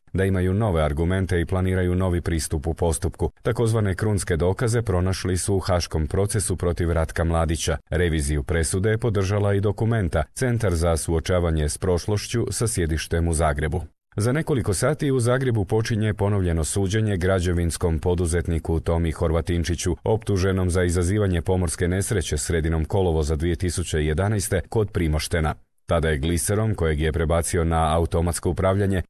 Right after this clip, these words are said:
usmrtio talijanski bračni par, zabivši se u njihovu jedrilicu. Branio se da se nesreća dogodila zbog gubitka svijesti, a sinu poginulih je Horvatinčićeva tvrtka dostavila tužbu za nastalu štetu na njegovu gliseru.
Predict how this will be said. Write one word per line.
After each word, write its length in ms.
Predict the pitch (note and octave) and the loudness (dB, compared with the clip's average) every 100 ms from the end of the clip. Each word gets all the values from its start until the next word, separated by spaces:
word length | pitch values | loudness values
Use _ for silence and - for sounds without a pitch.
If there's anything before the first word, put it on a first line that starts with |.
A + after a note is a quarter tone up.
| - | -4
usmrtio 520 | A2 - G2+ G2+ F#2+ | -4 -2 -2 0 0
talijanski 480 | G2+ G2 F#2+ - F#2+ | 2 0 0 0 0
bračni 400 | F#2+ F#2 F#2+ F2+ | 0 0 0 0
par, 320 | - E2+ D2+ | 0 2 2
zabivši 560 | D2 F2 E2+ D#2+ - E2+ | 0 2 2 0 0 -2
se 240 | - F2 | 0 0
u 160 | D2 F2+ | 0 0
njihovu 500 | E2+ E2+ E2+ D#2 D#2 | 0 0 0 2 0
jedrilicu. 640 | D2+ D#2 D#2 D2+ - E2+ - D#2 | 0 0 0 0 -2 -4 -4 -2
Branio 400 | G2 A2+ B2+ A#2 | 0 2 2 0
se 220 | B2 A2+ | 0 0
da 120 | G#2+ | 0
se 160 | - G2+ | 0 0
nesreća 500 | G#2 - G#2 - G#2 | 0 0 -2 0 0
dogodila 480 | G2 G2 G2 F#2+ | 2 2 2 2
zbog 260 | F2+ F2+ F#2+ | 2 0 0
gubitka 400 | F#2+ E2 D#2+ F2+ | 0 0 -2 -2
svijesti, 580 | - G2+ F2+ D#2 - - - | -2 0 0 0 -4 -6 -6
a 120 | - F2+ | -2 -2
sinu 320 | - C#3 E2+ | 0 0 0
poginulih 600 | G#2 A2+ G2 D#2+ D#2 - | 0 2 0 0 0 0
je 120 | D#2+ | 0
Horvatinčićeva 920 | F2 E2+ E2 G2 F#2+ F2 D#2 D#2+ D#2 | 0 0 0 0 -2 -2 -2 0 0
tvrtka 400 | E2+ G2+ - E2+ | 0 -4 -2 -2
dostavila 600 | D2 F2 F#2 G2+ E2 D2+ | 0 0 0 0 0 0
tužbu 400 | D2+ G#2 G2+ G2+ | 0 0 0 0
za 140 | F#2 F2+ | 0 0
nastalu 440 | F#2 F2+ D#2 D2+ | 0 0 0 -2
štetu 420 | D2+ G#2 G#2 G#2 | -2 -2 0 0
na 140 | F#2+ F2+ | 0 2
njegovu 440 | E2 D2+ D#2 D2+ | 2 0 0 0
gliseru. 520 | D2 E2 D#2 F2 D#2 | 0 0 0 -2 -2